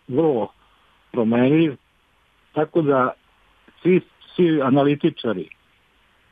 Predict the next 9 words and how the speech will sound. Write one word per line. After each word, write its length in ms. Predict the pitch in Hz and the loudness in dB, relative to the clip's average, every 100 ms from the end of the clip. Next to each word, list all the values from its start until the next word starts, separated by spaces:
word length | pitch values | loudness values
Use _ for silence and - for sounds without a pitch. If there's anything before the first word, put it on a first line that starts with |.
| _ _ _ 208 | _ _ _ -20
e, 40 | 247 208 143 113 104 _ _ - | -14 -6 -2 -2 -2 _ _ -2
priznaju 560 | 147 147 170 170 135 | 0 0 0 0 0
da 160 | 117 123 | 0 -2
se 180 | - 151 | 0 0
uzalud 460 | 175 160 151 131 - - | 2 0 -2 -2 -8 -10
trude 440 | - 180 165 127 | 0 0 2 -2
da 140 | 120 120 | -2 0
nađu 420 | 131 131 110 117 | 0 0 0 0
neku 420 | 113 110 120 104 | 0 -2 -2 -2